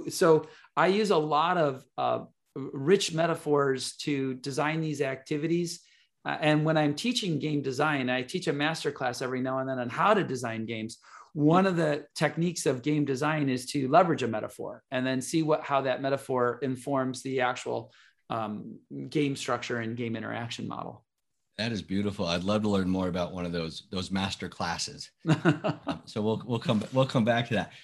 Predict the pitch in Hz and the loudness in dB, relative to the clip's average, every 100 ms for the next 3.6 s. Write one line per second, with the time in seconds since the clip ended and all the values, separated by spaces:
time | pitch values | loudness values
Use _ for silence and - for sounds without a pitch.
0 | - - 175 151 - _ - 135 110 92 | -6 4 4 4 0 _ -2 0 0 -2
1 | - 127 113 110 113 113 107 143 175 160 | -6 0 2 2 2 0 2 2 2 0
2 | 139 123 113 - _ - 113 123 117 - | 2 2 0 -4 _ -6 0 0 0 -2
3 | 127 120 - 113 110 | 0 2 2 0 0